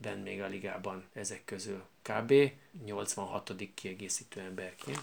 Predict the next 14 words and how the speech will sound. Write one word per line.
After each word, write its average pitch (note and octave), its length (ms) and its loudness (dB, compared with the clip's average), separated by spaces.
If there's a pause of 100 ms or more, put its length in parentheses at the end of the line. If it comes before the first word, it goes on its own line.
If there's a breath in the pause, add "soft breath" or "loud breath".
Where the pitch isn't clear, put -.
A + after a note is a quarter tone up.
(100)
a - 120 -12
többiek A2 440 0
nincsenek, C3 600 0 (340 soft breath)
és - 160 0
ezek C3+ 260 4
mondjuk C#3+ 240 4
mint C#3+ 160 -4
az A#2 120 0
elmúlt A2 380 0
öt - 220 -4
évben G2+ 520 -4 (160)
voltak G2+ 380 -6
draft G2+ 300 -4
pickek. - 460 -8